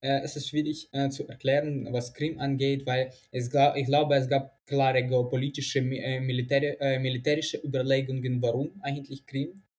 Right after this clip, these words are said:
Weil sie seien au-, da gab es, ähm, man muss verstehen, dann Marine, äh, russische Marine befan-, äh, befand sich noch damals, ja.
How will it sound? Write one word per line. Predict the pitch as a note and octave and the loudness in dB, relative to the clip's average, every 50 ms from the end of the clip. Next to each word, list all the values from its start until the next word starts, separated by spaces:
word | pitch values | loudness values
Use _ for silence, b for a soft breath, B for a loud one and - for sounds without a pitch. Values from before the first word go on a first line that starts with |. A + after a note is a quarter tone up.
| _ b b b b b | _ b b b b b
Weil | C3 C3 C3 | 0 2 2
sie | C3 C#3 D3 | 2 0 0
seien | C#3 C#3+ D3 C#3+ C#3 C#3 C3+ | 2 4 4 4 4 2 0
au-, | - B2+ B2+ - - C3+ | 0 -2 -2 -2 -4 -6
da | C3 B2+ - C3+ C3+ | -2 2 2 2 4
gab | B2 B2+ A#2 - | 4 2 2 2
es, | B2 B2 - - - - - | 0 -2 -2 -4 -4 -6 -2
ähm, | C3 B2+ B2 A#2+ A#2+ B2 B2 A#2+ A2+ - | 0 0 0 0 0 0 0 -2 -2 -4
man | - B2+ B2 A#2 A#2 | -6 -6 -4 -4 -2
muss | A#2+ B2 A#2+ | -2 -4 -4
verstehen, | - - - - - A#2+ A#2 A#2 A#2 A#2 | -6 -8 -10 -8 -4 -4 -2 -2 -2 0
dann | A2+ A2+ A2+ A2+ | 0 0 0 2
Marine, | A#2 A#2+ B2+ C#3 E3+ G3 F#3 E3+ E3+ F3+ - _ _ _ _ _ _ - | 2 2 2 2 0 0 0 -2 -2 -4 -10 _ _ _ _ _ _ -6
äh, | C3+ C3 C3 | -2 0 2
russische | C3+ C3+ C3+ - - B2+ - B2+ | 2 2 0 -2 -2 -2 -2 0
Marine | B2 A#2+ A#2 B2+ D3+ E3 E3+ E3+ E3+ E3+ D#3+ | 2 2 2 2 0 -2 -2 -4 -6 -6 -4
befan-, | D#3+ D3 - - D3 D3 D3 C3 | -4 -4 -2 -2 -2 -2 -2 -4
äh, | B2+ C#3 C#3+ C3+ | -4 -2 -2 -2
befand | C3+ C#3 C3 - - D#3+ - C#3 C3 | -2 -2 -4 -2 -2 0 0 0 0
sich | B2 B2 C3 C3+ C3+ - - | -2 -4 -6 -6 -8 -8 -8
noch | C3 B2 B2 B2 - | -6 -6 -6 -6 -4
damals, | - B2 B2+ C3 C3+ B2+ B2+ C3+ - - - | -4 -2 -2 -2 -4 -6 -8 -8 -10 -10 -4
ja. | B2 A#2+ A#2+ C3 C#3 - | -2 0 0 -2 -2 -6